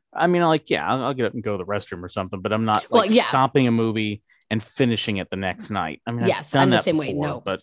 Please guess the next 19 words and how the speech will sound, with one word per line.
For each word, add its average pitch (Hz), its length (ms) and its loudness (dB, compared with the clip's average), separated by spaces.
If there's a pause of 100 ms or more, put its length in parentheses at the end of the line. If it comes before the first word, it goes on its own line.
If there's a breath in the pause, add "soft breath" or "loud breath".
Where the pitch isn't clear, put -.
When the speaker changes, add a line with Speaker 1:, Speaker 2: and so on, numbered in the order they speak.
Speaker 1:
it's 104 240 -10
Speaker 2:
Mm-mm. - 120 -4
Speaker 1:
very, 104 480 0 (280)
it's - 100 -20
very 113 160 -4
hard 104 320 -4
to 73 80 -16
do. - 80 -16 (100)
I - 40 -18 (160)
think 185 240 -4
the 120 100 -4
last 104 480 -2 (400)
book, - 380 -4 (180)
<sighs> - 180 -20
huh, 107 500 -4
I - 120 -10
think - 220 -6
the - 120 -6
last 185 220 0